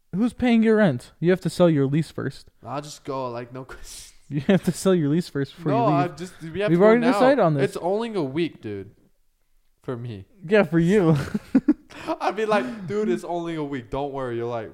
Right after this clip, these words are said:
Speaker 2: "What? Dude, it's fifteen years. All right, bye." <laughs> That's like, and
Speaker 1: I'd
Speaker 2: then
Speaker 1: be,
Speaker 2: I'd see you guys
Speaker 1: I
Speaker 2: later
Speaker 1: would be
Speaker 2: on.
Speaker 1: so upset
Speaker 2: You
Speaker 1: with
Speaker 2: and
Speaker 1: you.
Speaker 2: Josh are both in debt and have bad credit. I would have bad credit.
Speaker 1: You would have
Speaker 2: I
Speaker 1: bad
Speaker 2: would
Speaker 1: credit.
Speaker 2: have to
Speaker 1: No,
Speaker 2: sell
Speaker 1: you
Speaker 2: my
Speaker 1: would have
Speaker 2: lease.
Speaker 1: the worst credit 'cause you didn't make the payments.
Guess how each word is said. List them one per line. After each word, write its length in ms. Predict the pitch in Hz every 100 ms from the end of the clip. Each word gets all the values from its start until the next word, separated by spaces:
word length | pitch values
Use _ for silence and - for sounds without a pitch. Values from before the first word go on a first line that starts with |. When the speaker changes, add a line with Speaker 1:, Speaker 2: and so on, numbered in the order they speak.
| -
Speaker 2:
"What? 300 | 151 320 -
Dude, 200 | 330 330
it's 100 | 294
fifteen 400 | - 294 311 277
years. 260 | 330 240 - _ -
All 80 | 175
right, 200 | 220 208
bye." 380 | 180 240 226 202 190 175 - - - _
<laughs> 560 | _ _ _ _ _ -
That's 320 | 131 147 -
like, 220 | 139 131 - -
and 80 | 147
Speaker 1:
I'd 100 | 156
Speaker 2:
then 120 | 170
Speaker 1:
be, 40 | 160
Speaker 2:
I'd 200 | 151 143
see 160 | 160
you 100 | 156
guys 220 | 143 139 131
Speaker 1:
I 120 | 151
Speaker 2:
later 80 | 165 160
Speaker 1:
would 20 |
be 60 | 160
Speaker 2:
on. 40 |
Speaker 1:
so 300 | 139 - 139
upset 300 | 131 120 127
Speaker 2:
You 60 | -
Speaker 1:
with 40 | 170
Speaker 2:
and 40 | 135
Speaker 1:
you. 40 |
Speaker 2:
Josh 260 | 143 151 156
are 80 |
both 320 | 131 139 139 147
in 160 | 127 113
debt 260 | 127 131 -
and 120 | 135
have 220 | 135 120
bad 280 | 120 123 117
credit. 400 | 123 117 127 - -
I 140 | 127
would 140 | 131
have 200 | 117 107
bad 220 | 101 101 -
credit. 340 | 104 98 95 143
Speaker 1:
You 260 | 135 147
would 120 | 170 151
have 260 | 139 127 120
Speaker 2:
I 80 | 123 131
Speaker 1:
bad 60 | 123
Speaker 2:
would 60 | 139 156
Speaker 1:
credit. 40 |
Speaker 2:
have 160 | 131 -
to 60 |
Speaker 1:
No, 20 | 113
Speaker 2:
sell 140 | 160
Speaker 1:
you 160 | 147 165
Speaker 2:
my 20 |
Speaker 1:
would 80 | 226
have 200 | 208 180
Speaker 2:
lease. 40 |
Speaker 1:
the 100 | 143
worst 320 | 131 143 175 -
credit 300 | 135 120 -
'cause 160 | 151
you 160 | 135 185
didn't 220 | 185 139
make 240 | 160 190
the 80 | 139
payments. 480 | 123 117 101 85 -